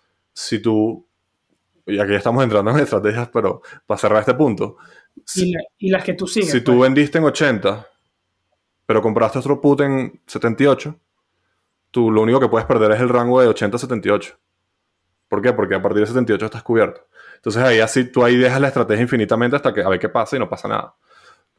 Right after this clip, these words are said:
Speaker 1: Por eso es que yo digo
Speaker 2: Claro.
Speaker 1: que, y para ir cerrando, que las opciones te permiten,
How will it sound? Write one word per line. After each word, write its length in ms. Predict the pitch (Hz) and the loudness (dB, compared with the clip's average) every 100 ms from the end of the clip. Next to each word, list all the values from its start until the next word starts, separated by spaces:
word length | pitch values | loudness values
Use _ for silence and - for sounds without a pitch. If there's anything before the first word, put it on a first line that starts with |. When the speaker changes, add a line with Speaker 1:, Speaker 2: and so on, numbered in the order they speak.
| _ _ | _ _
Speaker 1:
Por 140 | - 113 | -2 0
eso 120 | 127 | 0
es 60 | 123 | 0
que 60 | |
yo 100 | 135 | 2
digo 160 | 135 139 | 4 4
Speaker 2:
Claro. 160 | 156 | 2
Speaker 1:
que, 300 | 131 110 - | 2 2 -2
y 20 | 104 - _ - | -8 -12 _ -2
para 160 | 98 | -2
ir 80 | 98 | 0
cerrando, 580 | - 113 123 117 135 - - - - _ _ _ | 0 0 0 -2 -6 -12 -20 -20 -20 _ _ _
que 640 | - 113 110 104 101 95 - | 0 2 4 4 2 0 -4
las 160 | - 110 | -2 0
opciones 380 | 107 - 113 117 | 0 0 0 0
te 80 | 135 | 0
permiten, 960 | 113 107 101 123 127 120 101 92 - | 0 0 0 0 0 0 -2 -6 -12